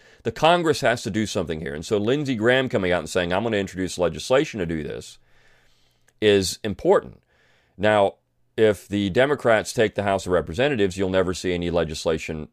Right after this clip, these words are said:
like this at all that will make it through the, the Congress. And I'm not even sure if all Republicans would support it because they don't understand the fourteenth Amendment. And they don't understand the clause in the fourteenth Amendment that supposedly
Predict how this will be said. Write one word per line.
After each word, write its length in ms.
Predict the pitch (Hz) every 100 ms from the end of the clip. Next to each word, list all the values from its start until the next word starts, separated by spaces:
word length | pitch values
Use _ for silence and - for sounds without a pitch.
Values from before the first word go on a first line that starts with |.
| _ _
like 220 | 82 85 -
this 240 | 76 -
at 60 | 90
all 320 | 151 123 90
that 160 | 95 87
will 80 |
make 200 | 85 90
it 100 | 82
through 280 | - 85 78 -
the, 300 | - 82 78
the 120 | - 82
Congress. 540 | 117 135 92 64 -
And 120 | 101
I'm 120 | 123
not 160 | 139 160
even 200 | 156 135
sure 260 | - 120 117
if 80 | 113
all 180 | 120
Republicans 840 | 120 131 165 190 156 78 - - - _ _ _ _ -
would 140 | 104
support 300 | 87 - 92
it 60 | 107
because 300 | 110 117 110
they 120 | 123
don't 280 | 113 135 156
understand 540 | 127 107 - 78 85
the 60 | 98
fourteenth 440 | 82 80 87 85
Amendment. 440 | 107 156 139 - _ _ _ -
And 80 |
they 60 | 98
don't 220 | 110 131
understand 680 | 135 120 - 90 80 90 110 _ _ _ _ _ _ _
the 540 | - 87 101 98 95 - _ _ _ _ -
clause 480 | - 131 143 120 107
in 80 |
the 80 | 104
fourteenth 380 | - 104 95 87
Amendment 300 | 82 85 104
that 100 | 78
supposedly 880 | - 85 - 143 127 104 85 85